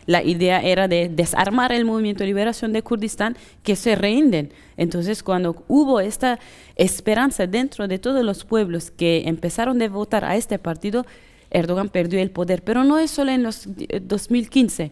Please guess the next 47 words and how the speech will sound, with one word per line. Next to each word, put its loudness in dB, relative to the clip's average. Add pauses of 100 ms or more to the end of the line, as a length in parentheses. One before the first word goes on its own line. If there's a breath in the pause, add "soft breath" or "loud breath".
(160)
Dos -4
mil 0
quince, 0
después -2
de -2
las -6
elecciones, -6
Erdogan -2
rompió -6
la -2
mesa -4
del -2
diálogo. 0 (680 soft breath)
Y 0
hoy 4
en 2
las -2
últimas -2
elecciones -4
municipales -2
también, -6
más -4
de -4
cien -4
alcaldías -4
y -6
municip-, -6 (320)
municipales -4
grandes -2
estaban -4 (640 loud breath)
ganados 4
por -2
el -2
Partido 0
Democrático -4
de -2
los -4
Pueblos. -6
La 0
mayoría -2
de -2
ellos -4
se -8
encuentran -6
en -4
las -10
cárceles. -4